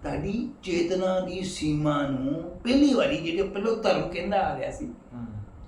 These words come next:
Speaker 1: ਆਰਟ ਕਹਿੰਦਾ ਆ ਰਿਹਾ ਸੀ, ਪਹਿਲੀ ਵਾਰੀ ਇਹ ਸਾਇੰਸ ਕਹਿਣਾ ਸ਼ੁਰੂ ਕਰ ਗਈ,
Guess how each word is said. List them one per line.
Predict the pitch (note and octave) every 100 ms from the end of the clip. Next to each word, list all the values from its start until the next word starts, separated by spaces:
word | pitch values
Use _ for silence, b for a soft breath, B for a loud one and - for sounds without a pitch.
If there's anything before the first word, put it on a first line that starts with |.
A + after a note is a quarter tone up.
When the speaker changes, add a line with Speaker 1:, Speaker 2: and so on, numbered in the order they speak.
| - -
Speaker 1:
ਆਰਟ | - F#3 G3 F#3+
ਕਹਿੰਦਾ | F3 F3+
ਆ | E3 D3 C3+
ਰਿਹਾ | A#2+ A#2+
ਸੀ, | - D3+ - - - - -
ਪਹਿਲੀ | A3+ C4+ B3
ਵਾਰੀ | A#3+ A#3
ਇਹ |
ਸਾਇੰਸ | - - A3 C4 B3+ -
ਕਹਿਣਾ | A3+ G#3+ G3+
ਸ਼ੁਰੂ | F#3+ F#3
ਕਰ | F3+
ਗਈ, | F3